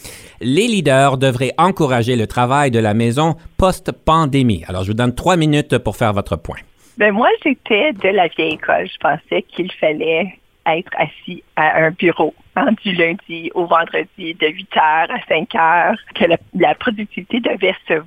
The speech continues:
Speaker 2: voir. Et c'est ce que je pensais. Mais là, après tr-, trente-trois ans en affaires,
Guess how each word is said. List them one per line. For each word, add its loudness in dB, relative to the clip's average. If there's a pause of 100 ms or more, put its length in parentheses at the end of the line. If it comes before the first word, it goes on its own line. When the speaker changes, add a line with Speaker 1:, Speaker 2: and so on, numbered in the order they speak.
(100)
Speaker 2:
voir. 2 (920)
Et -2
c'est -2
ce -20
que -2
je -6
pensais. -8
Mais -2 (120)
là, 2
après -2
tr-, -16
trente-trois 0
ans 0
en 0
affaires, 0